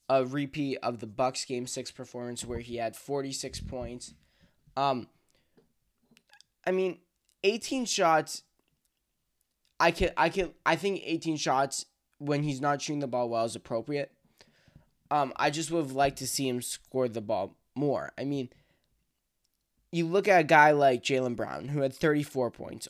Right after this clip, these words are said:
on twelve of twenty-three shooting, and he's not supposed to be the best player on this team. That's supposed to be Jason Tatum's job. And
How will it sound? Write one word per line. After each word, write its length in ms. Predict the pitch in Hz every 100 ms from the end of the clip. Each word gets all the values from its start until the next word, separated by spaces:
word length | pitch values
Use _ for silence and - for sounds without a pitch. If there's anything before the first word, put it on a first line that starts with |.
| -
on 140 | 135
twelve 280 | - 151 151
of 120 | 135
twenty-three 480 | - 143 139 135 131
shooting, 400 | - 117 80 - _
and 300 | 139 143 131 _ _ _ _
he's 220 | 170 180
not 160 | 226
supposed 280 | - 170 160
to 60 | 139
be 100 | 143
the 100 | 127
best 260 | 131 131
player 180 | 135 123
on 140 | 113 117
this 140 | -
team. 180 | 143 123
That's 140 | 117
supposed 220 | - 143
to 60 | 135
be 80 | 131
Jason 340 | 123 131 113
Tatum's 320 | 123 123 113
job. 200 | 85 52 - _ _ _ _ _
And 120 | 160